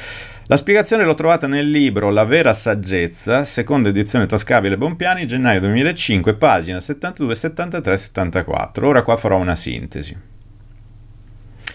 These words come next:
Ecco le sue dirette parole.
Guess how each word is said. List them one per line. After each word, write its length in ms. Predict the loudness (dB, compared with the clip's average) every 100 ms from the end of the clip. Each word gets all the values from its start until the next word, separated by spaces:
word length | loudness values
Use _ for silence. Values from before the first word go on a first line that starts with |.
| -14 -20 -20 -20 -20
Ecco 300 | -4 -4 0
le 80 | 0
sue 180 | 0 0
dirette 400 | 2 2 2 -2
parole. 640 | -2 -2 -2 -6 -8 -12